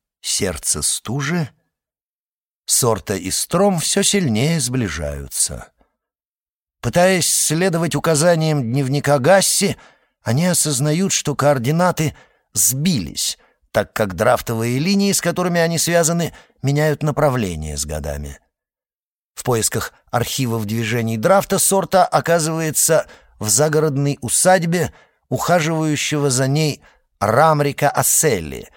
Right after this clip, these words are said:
и сталкивается с его таинственной женой Аделой, которая явно скрывает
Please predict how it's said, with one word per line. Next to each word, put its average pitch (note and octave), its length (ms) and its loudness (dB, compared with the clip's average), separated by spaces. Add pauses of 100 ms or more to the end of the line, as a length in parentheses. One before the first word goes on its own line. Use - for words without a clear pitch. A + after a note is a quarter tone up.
(380)
и A2 80 -4
сталкивается F3 960 0
с - 140 0
его A2+ 180 -2
таинственной D#3 880 -2
женой A#2 540 -4 (380)
Аделой, D#2+ 760 -4 (340)
которая D3 560 -2 (480)
явно A#2+ 480 -2
скрывает A2 800 -2